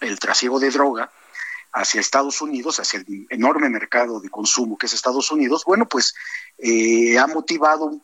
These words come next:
florecimiento, un crecimiento de esta, de este, de estos grupos delincuenciales y muy tentador para los políticos, pa-, en este caso para el gobernador, este, también recibir beneficios.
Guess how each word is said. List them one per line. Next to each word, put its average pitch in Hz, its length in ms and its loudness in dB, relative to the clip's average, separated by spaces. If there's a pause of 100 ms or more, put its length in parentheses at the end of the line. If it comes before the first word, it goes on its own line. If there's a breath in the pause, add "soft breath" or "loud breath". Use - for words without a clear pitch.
florecimiento, 135 840 0
un 294 60 -4
crecimiento 139 760 -2
de 120 120 -2
esta, 127 400 0 (680 loud breath)
de 127 140 2
este, 135 260 2
de 104 920 -4
estos 135 260 -6
grupos 135 300 -4
delincuenciales 147 840 2 (380)
y 196 380 -8
muy 165 180 2
tentador 160 680 2
para 156 320 2
los 135 160 -12
políticos, 151 800 -10
pa-, - 140 -4
en 120 100 -10
este - 160 -6
caso 131 280 0
para - 180 -10
el 110 80 -6
gobernador, 143 640 2 (440 loud breath)
este, 107 920 -2 (260)
también 131 340 0
recibir 127 380 0
beneficios. 117 760 -2